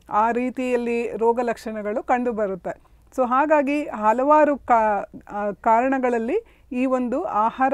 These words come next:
ಒಂದು ಮುಖ್ಯವಾದ ಕಾರಣ. ಇದಲ್ಲದೆ ನಾವು ದಿನನಿತ್ಯ ಒಂದು ಸೇವಿಸುವಂಥ ಒಂದು ಗಾಳಿ ಕೂಡ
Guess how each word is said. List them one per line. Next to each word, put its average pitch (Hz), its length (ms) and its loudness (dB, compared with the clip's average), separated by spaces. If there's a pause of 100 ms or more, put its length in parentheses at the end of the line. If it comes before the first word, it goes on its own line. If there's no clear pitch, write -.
ಒಂದು 240 500 -4 (240)
ಮುಖ್ಯವಾದ 233 580 -2
ಕಾರಣ. 196 380 -4 (440)
ಇದಲ್ಲದೆ 262 680 2 (220)
ನಾವು 254 420 0
ದಿನನಿತ್ಯ 285 580 2
ಒಂದು 254 300 4
ಸೇವಿಸುವಂಥ 247 640 -2 (120)
ಒಂದು 220 280 -4
ಗಾಳಿ 233 480 4
ಕೂಡ 233 220 -4